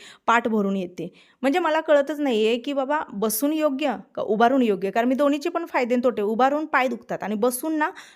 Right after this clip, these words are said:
मान पाठ अवघडते. पण उभारूनची पद्धत कशा पाय असेल? कारण पूर्वीच्या जर बघायला गेलं स्वयंपाकघरात तर चुली खालीच असायच्या, बायका खालीच, अं, बसायच्या, खालीच बसून स्वयंपाक करायच्या.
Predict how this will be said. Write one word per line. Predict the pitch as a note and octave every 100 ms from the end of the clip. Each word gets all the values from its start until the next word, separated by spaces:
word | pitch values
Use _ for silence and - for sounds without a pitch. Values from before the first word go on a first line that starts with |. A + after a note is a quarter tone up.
| -
मान | A#3 C4 C4+
पाठ | B3+ B3
अवघडते. | G3+ F#3+ F#3 F3+ - - _ -
पण | G4+
उभारूनची | C#4+ D4 D#4+ E4+ E4+
पद्धत | F4+ C#4 B3+ B3
कशा | C4+ C#4
पाय | C4+ G#3
असेल? | G3 G3+
कारण | G3 G#3
पूर्वीच्या | G#3 A#3+ A3+ A3+ B3
जर | B3+ A#3+
बघायला | A#3+ G#3+ A3
गेलं | A3 G#3 G3+
स्वयंपाकघरात | A3 G3+ G#3 G3+ F#3+ F#3+
तर | G#3
चुली | G#3 A3 A#3
खालीच | B3 A#3+ A#3+
असायच्या, | B3+ B3 A#3 A#3+
बायका | A3 F#3+ G#3+ G#3+
खालीच, | G3+ A3 A3+ - - -
अं, | G#3 G#3+ G#3+
बसायच्या, | A3 A3 A3+ A3+ A#3
खालीच | A3+ G#3+ B3
बसून | B3 B3
स्वयंपाक | B3+ A3 G#3+ G#3
करायच्या. | G3 G3 F#3+ A3